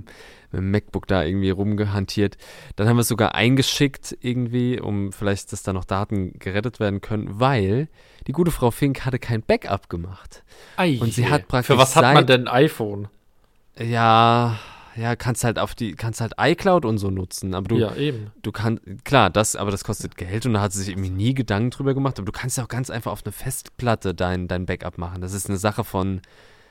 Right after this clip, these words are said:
Speaker 1: also das, da geht richtig fix. Und, äh, sie hat auf jeden Fall keins gemacht und wirklich alle Bilder seit zweitausendneunzehn, zwanzig,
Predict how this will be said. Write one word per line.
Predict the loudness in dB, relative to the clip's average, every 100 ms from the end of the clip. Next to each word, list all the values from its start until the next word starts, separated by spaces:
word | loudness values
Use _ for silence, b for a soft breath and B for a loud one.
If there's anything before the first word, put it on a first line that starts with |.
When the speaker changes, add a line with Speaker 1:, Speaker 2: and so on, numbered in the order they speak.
| b
Speaker 1:
also | -10 -8
das, | -8 -10 -4
da | -4
geht | -2 -4 0
richtig | -2 -2 -6
fix. | -2 -4 -4 -12 -14 B B B B B -2
Und, | 0 0 0
äh, | 0
sie | 4 6
hat | 6
auf | 4
jeden | 2
Fall | 2
keins | 2 -2 0
gemacht | -2 -2 -4
und | -8 -4
wirklich | -4 -4 -8 -8
alle | -6 -4
Bilder | -4 -4 -2 0 -2
seit | -4 -8 -6 -8 -10 -20 -20 -20 _ _ _
zweitausendneunzehn, | -16 -12 -12 -6 -6 -4 -4 -4 -6 -2 -4 -2 -2 -2
zwanzig, | -4 -6 -6 -4 -4 -6 -10